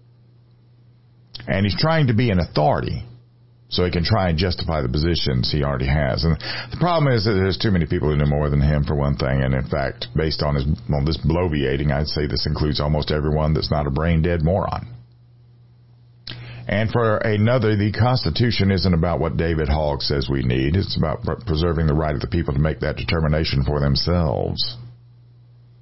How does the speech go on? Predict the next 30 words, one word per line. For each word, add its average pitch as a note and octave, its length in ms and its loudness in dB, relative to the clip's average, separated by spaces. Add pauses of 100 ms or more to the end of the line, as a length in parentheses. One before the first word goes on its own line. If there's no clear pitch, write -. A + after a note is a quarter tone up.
(1800)
But C#3+ 200 2
I C3 120 0
find D3 220 2
it G#2+ 140 0
interesting G#2 560 0
that C#2+ 100 0
he E2+ 140 2
decided D#2+ 460 0
to - 100 -4
take D#2 280 -4
this F2 380 -2
tack G#2 400 -4
without D2 500 -2
actually C#2+ 360 -2
looking C#2+ 340 0
at - 160 -2
somebody D2 380 0
else C2+ 220 -2
that - 100 -2
might C2+ 200 -2
shoot - 460 0
and C2 180 -8
see - 180 0
when, C2+ 220 2
what C2+ 160 -2
their D#2 160 0
target - 440 -4
would - 160 0
look - 180 -4
like. - 280 -4